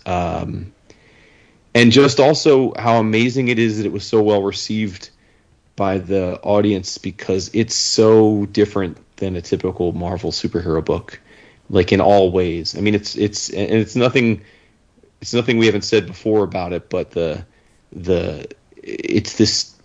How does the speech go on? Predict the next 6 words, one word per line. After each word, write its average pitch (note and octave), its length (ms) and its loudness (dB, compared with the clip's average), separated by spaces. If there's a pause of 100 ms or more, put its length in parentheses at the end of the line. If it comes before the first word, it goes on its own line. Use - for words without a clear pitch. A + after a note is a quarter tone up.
(140)
wonderful A2+ 1000 2 (840)
amalgamation G#2+ 800 0
of F2 320 -6 (720)
body G#2 340 2
horror G2 640 2
and C#2 340 -10